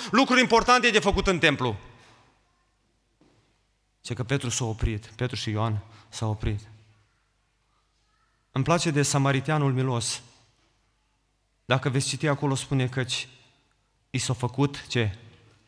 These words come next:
Milă. Cred că un de lemn avea și preotul.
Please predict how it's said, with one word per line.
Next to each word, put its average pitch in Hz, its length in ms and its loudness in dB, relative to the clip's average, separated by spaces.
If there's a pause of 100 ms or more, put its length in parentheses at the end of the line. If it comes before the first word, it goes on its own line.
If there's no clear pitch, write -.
Milă. 117 500 0 (1700)
Cred 170 220 0
că 180 100 0
un 170 100 4
de 151 80 6
lemn 165 200 2
avea 156 180 2
și 156 140 -2
preotul. 117 440 -2